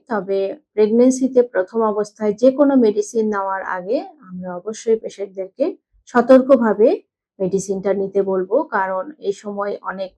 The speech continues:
মেডিসিনের, আহ, পার্শ্ব প্রক্রিয়া হতে পারে তাদের প্রেগন্যান্সির উপরে। গবেষণায় দেখা গিয়েছে সাইলিয়াম হাস্ক,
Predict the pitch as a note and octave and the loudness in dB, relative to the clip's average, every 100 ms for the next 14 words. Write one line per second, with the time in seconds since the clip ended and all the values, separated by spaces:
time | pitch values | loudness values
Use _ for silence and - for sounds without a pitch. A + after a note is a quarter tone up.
0 | F#3+ F#3 F#3 - G3+ G#3 - _ _ C#3+ | -12 -10 -10 -8 -6 -6 -8 _ _ -12
1 | C3+ - A#3 - A#3 G3+ F#3+ - F#3+ F#3 | -10 -2 -2 -2 -6 -4 -4 -2 -2 -4
2 | F#3 F#3+ E3+ B3 A3 G3 - F3 D#3+ D3 | -10 -8 -4 -4 -4 -8 -8 -8 -8 -16
3 | - - - - - - _ _ A3+ A#3+ | -20 -20 -20 -18 -18 -18 _ _ 4 6
4 | A#3 C#4 D4+ D#4 C4+ A3 A#3 B3 B3 A#3 | 6 6 6 6 6 4 2 -2 2 2
5 | A3 - C#4+ A4 - - G#3 A3 B3 C4+ | 2 0 -2 -4 -8 -2 2 6 6 6
6 | B3 G#3+ A#3+ - | 4 2 -2 -6